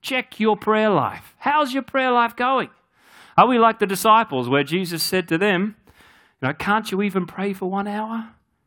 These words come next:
Can't you even pray for one hour?" You last five minutes and you look at your watch and you're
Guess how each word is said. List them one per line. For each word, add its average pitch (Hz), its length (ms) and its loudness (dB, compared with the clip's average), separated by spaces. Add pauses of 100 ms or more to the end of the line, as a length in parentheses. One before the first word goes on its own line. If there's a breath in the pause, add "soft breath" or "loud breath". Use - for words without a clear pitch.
(160)
Can't 226 300 -10
you 226 140 -8
even 220 200 -4
pray 220 240 -8
for 208 160 -6
one 208 160 -2
hour?" 214 460 -4
You 156 100 -4
last 180 300 0
five 214 340 0
minutes 214 260 -2
and 160 80 -6
you 175 80 -4
look 190 140 0
at 190 140 -4
your 175 80 0
watch 185 340 -2
and 131 180 -4
you're 127 220 -4